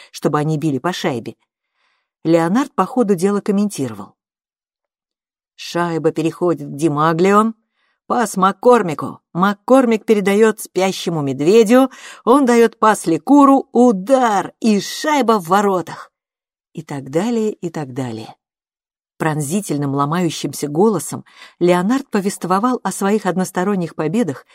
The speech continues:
занося в блокнот голы Ликура и подачи спящего медведя сразу, пока не забыл. Статистика захватывала его. Ради того, чтобы нагнать Ликуру результативности, он даже готов был играть с Жанет,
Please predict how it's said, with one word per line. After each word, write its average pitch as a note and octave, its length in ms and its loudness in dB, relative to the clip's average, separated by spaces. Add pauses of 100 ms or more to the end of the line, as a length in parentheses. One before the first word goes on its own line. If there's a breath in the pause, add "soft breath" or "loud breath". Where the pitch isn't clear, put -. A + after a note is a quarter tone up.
(320 loud breath)
занося F#3+ 540 -2
в - 20 -2
блокнот G#3 480 -2
голы F#3 300 -2
Ликура G#3+ 480 0
и G#3 160 -6
подачи F#3 420 -6
спящего F#3 540 -4
медведя E3+ 480 -2
сразу, F#3 520 -4
пока E3 300 -4
не E3 120 -4
забыл. C3 480 -10 (920)
Статистика E3 680 -4
захватывала D3+ 640 -4
его. B2+ 380 -4 (640)
Ради F#3+ 340 0
того, G3 240 -2
чтобы E3+ 240 -2
нагнать D#3+ 420 -2
Ликуру D#3+ 460 0
результативности, D#3+ 1040 -4 (320 soft breath)
он B3+ 180 2
даже A3 280 0
готов A#3 340 2
был G3 200 2
играть F#3+ 320 -2
с D3 40 -10
Жанет, G3 420 -2